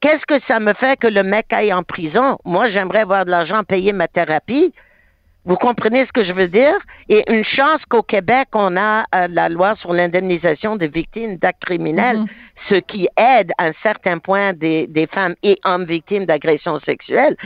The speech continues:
Speaker 1: Mais moi, le, moi, je tiens à ce que nos tribunaux civils soient plus forts, plus courageux, comme juge Bisson a voulu que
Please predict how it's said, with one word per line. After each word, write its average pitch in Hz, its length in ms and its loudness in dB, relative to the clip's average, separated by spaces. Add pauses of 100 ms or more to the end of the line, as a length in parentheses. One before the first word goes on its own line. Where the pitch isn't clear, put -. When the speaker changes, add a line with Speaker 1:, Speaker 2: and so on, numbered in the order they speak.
(260)
Speaker 1:
Mais 175 140 0
moi, 240 320 2
le, 185 440 0
moi, 233 280 0
je 214 120 -4
tiens 226 280 -2
à 240 60 -2
ce - 60 -20
que 208 140 2
nos 175 140 0
tribunaux 202 540 -2 (100)
civils 185 340 0 (140)
soient 180 260 2
plus 240 240 2 (200)
forts, 262 420 4 (340)
plus 247 200 0
courageux, 214 680 0
comme 185 180 0
juge 208 300 -2
Bisson 247 580 0 (300)
a 190 120 2
voulu 202 460 0
que 185 140 2